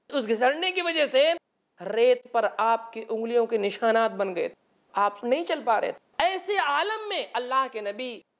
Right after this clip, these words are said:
صلی اللہ علیہ وسلم نماز پڑھنے کے لیے جا رہے ہیں۔ ناظرین کرام، ہمارے ہاتھ صحیح سالم ہیں، ہمارے آنکھ صحیح سالم ہیں، ہمارے قدم صحیح سالم ہیں، ہمارا جسم صحیح سالم ہے، نماز ہم کیوں ترک کر رہے ہیں؟ ہم نماز کیوں چھوڑ رہے ہیں؟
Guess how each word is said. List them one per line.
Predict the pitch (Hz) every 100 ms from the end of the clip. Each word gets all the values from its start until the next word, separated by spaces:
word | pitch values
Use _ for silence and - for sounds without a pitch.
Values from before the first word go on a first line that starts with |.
| _
صلی | - 269 220
اللہ | 190 190
علیہ | 208 208 170
وسلم | 170 196 185 175 - _
نماز | 202 214 240 240 233
پڑھنے | 202 214
کے | 214
لیے | 214 190
جا | 180 165
رہے | 151
ہیں۔ | - - -
ناظرین | 170 170 202 196
کرام، | 165 165 185 196 - -
ہمارے | 185 170 170
ہاتھ | 160 151 170 -
صحیح | 160
سالم | 160 151 147 156
ہیں، | 131 - _ -
ہمارے | 247 269 269 -
آنکھ | 262 294 -
صحیح | 277 285
سالم | 269 285 339
ہیں، | 320 180 - -
ہمارے | 247 294 320 320
قدم | - 277 370
صحیح | 349 330 311
سالم | 320 311 302
ہیں، | 247 143 _ _ 151
ہمارا | 165 180 185
جسم | 147 156 214
صحیح | 202 196
سالم | 185 160 127 117
ہے، | - _ _
نماز | 208 214 262
ہم | 269
کیوں | 262 339
ترک | 370 320 302
کر | 277
رہے | 139 120
ہیں؟ | - _ _ _ _ _ _ _ -
ہم | 370
نماز | 285 262 311 415 -
کیوں | - 415
چھوڑ | 440 - 359
رہے | 277
ہیں؟ | 190